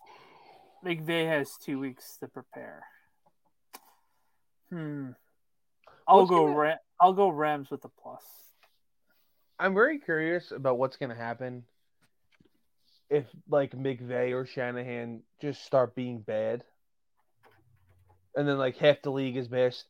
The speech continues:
Speaker 2: based their offenses around these guys, and they stink.
Speaker 1: Yeah.
Speaker 2: Like, I, I'm very curious about <laughs> how that
Speaker 1: No,
Speaker 2: all
Speaker 1: I'm
Speaker 2: falls
Speaker 1: going,
Speaker 2: apart.
Speaker 1: I'm switching. I'm going to the Niners.
Speaker 2: Okay. I'm, I'm taking the Niners, too.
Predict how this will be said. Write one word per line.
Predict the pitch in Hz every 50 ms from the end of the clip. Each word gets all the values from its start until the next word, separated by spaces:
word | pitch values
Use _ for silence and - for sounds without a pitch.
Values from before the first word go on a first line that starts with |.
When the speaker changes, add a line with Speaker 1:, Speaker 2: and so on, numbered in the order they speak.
| _ _ -
Speaker 2:
based | 131 131 123 - - -
their | 123 120 120 117 110 110 - _ _ _ - _ -
offenses | 120 120 120 - 131 127 123 123 - 131 123 120 120 - - -
around | 135 131 123 120 120 120
these | 120 117 113
guys, | 117 131 123 123 127 127 131
and | 127 123
they | 117 117
stink. | - - - - 131 123 131 147 _ _ _ _ _ _ _ _ -
Speaker 1:
Yeah. | 175 170 165 151 139 - - - _ _ _ _ _ _ _ _ _ _ _ _ _ _ _ _ _ _ -
Speaker 2:
Like, | 131 117 110 -
I, | 123 135
I'm | 131 139 135
very | 143 160 156 147
curious | - - 156 147 143 135 131 135 -
about | 123 123 120 - - -
<laughs> | - -
how | 175 165 156 - -
that | 196 165 151
Speaker 1:
No, | 160 208 214 214
Speaker 2:
all | 214 202 -
Speaker 1:
I'm | -
Speaker 2:
falls | - 220 220 220
Speaker 1:
going, | 220 220 214 208 202
Speaker 2:
apart. | - 127 123 -
Speaker 1:
I'm | 214 208
switching. | 196 - - 202 185 - - 185 170
I'm | 165 175 170
going | 170 170 165 160 151
to | 147
the | 139 139 131
Niners. | 127 123 120 123 123 123 123 123 123 147 - - - - - - - _ - -
Speaker 2:
Okay. | - 143 143 147 - - - - - - _ _ _ _ _ _ _ _ _ _ _ -
I'm, | - 151 160 151
I'm | 160 160 151
taking | 147 156 147 139 135
the | 131 127
Niners, | 123 120 120 117 110 104 107 107 - -
too. | 110 104 101 117